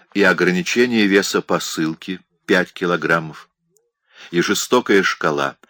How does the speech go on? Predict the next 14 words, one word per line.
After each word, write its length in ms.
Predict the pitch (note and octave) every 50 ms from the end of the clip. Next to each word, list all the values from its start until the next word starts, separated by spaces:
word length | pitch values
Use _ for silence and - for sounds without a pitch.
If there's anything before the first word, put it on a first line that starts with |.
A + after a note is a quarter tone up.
| _ - - _ - - _
в 120 | D#2 D2+
год 260 | D#2 F#2 G2+ G2+ - -
не 140 | - F2+
более 320 | E2 E2+ F2 E2 E2+ E2+ E2+
шести, 720 | - - - F#2 - - - - - G2+ A2 A#3+ A#3+ A#3
четырех, 800 | - - - F#2+ - - F2 D2+ E2 G2 A2+ A#2+ A#2+ A2+ - -
трех, 560 | _ - F2+ D#2+ F2 G2+ A2+ A#2 A2 - -
двух 520 | - D#2+ C#2+ D#2 D#2+ G#2+ B2 A#2+ A2+ - -
посылок, 640 | - G#2+ G#2 - - - G2+ F#2+ F#2+ F#2 - - - - - - - _ _
соответственно, 880 | _ - - F2+ D2+ - - E2 F2+ F2+ - - - E2+ E2 D#2+ D#2 D#2
по 140 | - - D#2
режимам. 500 | D2+ C#2+ C2+ C#2 C#2 C2 C2+ C2 A#1+ _ _ _ _ _ _ _ _ _ _ _ _ _ _ _ _ _ _
То 100 | - E2
есть 380 | D#2+ D2 C#2 - - - - _